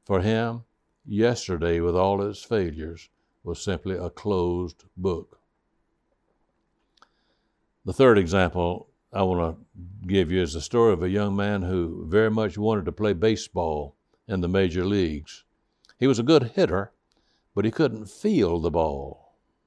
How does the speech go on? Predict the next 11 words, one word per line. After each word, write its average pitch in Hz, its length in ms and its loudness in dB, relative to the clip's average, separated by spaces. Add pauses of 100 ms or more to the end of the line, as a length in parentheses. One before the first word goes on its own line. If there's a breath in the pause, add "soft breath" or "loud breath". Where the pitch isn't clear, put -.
when 101 220 -6
he 95 100 0
was 90 100 -2
out 107 200 0
in 92 60 -8
the 90 80 -4
field. 87 540 -4 (840)
He 123 120 2
was 113 120 2
very 127 220 4
thin, 104 640 -2